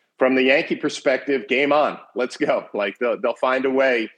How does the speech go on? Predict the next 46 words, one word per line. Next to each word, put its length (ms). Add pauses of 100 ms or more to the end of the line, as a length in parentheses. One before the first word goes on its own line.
(340)
uh, 300
to 120
make 280
their 180
additions. 580
And 140
I 180
don't 160
think 160
they're 140
gonna 160
be 120
distracted 720
or, 220
or 100
pressured 460
into 200
doing 300
something 480 (400)
they 100
don't 180
wanna 220
do 180
because 280
the 80
Mets 240
are 80
spending 400
money. 340 (360)
I 180
always 220
say 320
it's 160
great 260
for 100
baseball 560
when 140
the 80
Yankees 480
are 80
good, 340
the 80
Red 240
Sox 380
are 60
good. 320